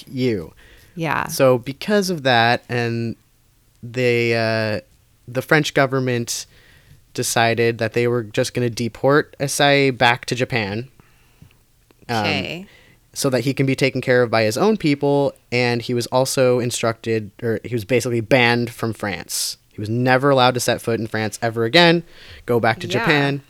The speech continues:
Speaker 1: We don't wanna hear from you."
Speaker 2: Right.
Speaker 1: So he gets on a plane and heads back to Japan, and his father knew that the publicity from,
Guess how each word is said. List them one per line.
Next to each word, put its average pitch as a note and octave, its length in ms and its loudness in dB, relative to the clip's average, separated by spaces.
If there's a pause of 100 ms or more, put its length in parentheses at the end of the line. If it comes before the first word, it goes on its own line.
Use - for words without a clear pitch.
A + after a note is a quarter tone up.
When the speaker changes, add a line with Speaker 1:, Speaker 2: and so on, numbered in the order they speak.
(280)
Speaker 1:
We A#2+ 100 -2
don't B2+ 120 0
wanna A#2+ 160 -2
hear A#2 160 -2
from F#2+ 160 -8
you." C2+ 200 -14 (680)
Speaker 2:
Right. E3 320 -12 (220)
Speaker 1:
So B2 200 -2
he A#2+ 160 -6
gets B2 220 -4
on F3 80 4
a F#3 60 2
plane D#3 560 2
and A2 120 -4
heads A#2 240 -6
back A#2+ 240 0
to D#3 80 -10
Japan, C#3 720 -4 (600)
and A2+ 380 -4
his B2+ 180 -4
father D3 380 2
knew D#3 460 2
that B2+ 260 0
the A#2+ 120 -2
publicity C3 640 -2
from, A#2 640 -4